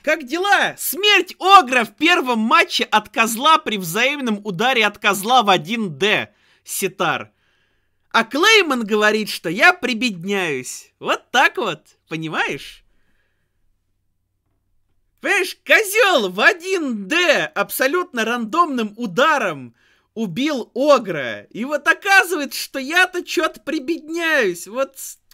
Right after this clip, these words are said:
этот Сингола со своими при-, прибеднениями. Как не стыдно.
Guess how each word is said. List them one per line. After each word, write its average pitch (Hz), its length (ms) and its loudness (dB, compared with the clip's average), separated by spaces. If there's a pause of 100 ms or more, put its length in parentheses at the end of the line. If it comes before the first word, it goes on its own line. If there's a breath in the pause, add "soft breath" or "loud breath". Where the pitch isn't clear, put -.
(420 soft breath)
этот 359 400 -4
Сингола 247 800 0
со - 140 -12
своими 226 420 -6
при-, 208 300 -10
прибеднениями. 180 1200 -12 (840)
Как 269 240 -6
не 196 140 -6
стыдно. 143 640 -14